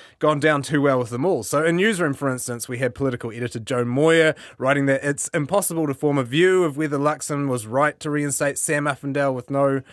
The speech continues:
report findings or even a redacted executive summary being released, and her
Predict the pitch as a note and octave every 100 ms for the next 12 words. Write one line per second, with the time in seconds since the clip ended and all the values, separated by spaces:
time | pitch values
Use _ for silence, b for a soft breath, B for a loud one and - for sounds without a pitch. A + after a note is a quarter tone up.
0 | B B C3 - E3 - D3+ D#3 D#3+ C#3+
1 | C#3+ F#3+ G#3+ F#3+ C#3+ - C#3+ C#3 A2+ E3
2 | F3 E3+ D#3 C3+ B2+ C#3 D3 C3+ - C3+
3 | C#3 C3+ C3 C3 C3 C3+ C#3+ - C3+ D3+
4 | D#3 D3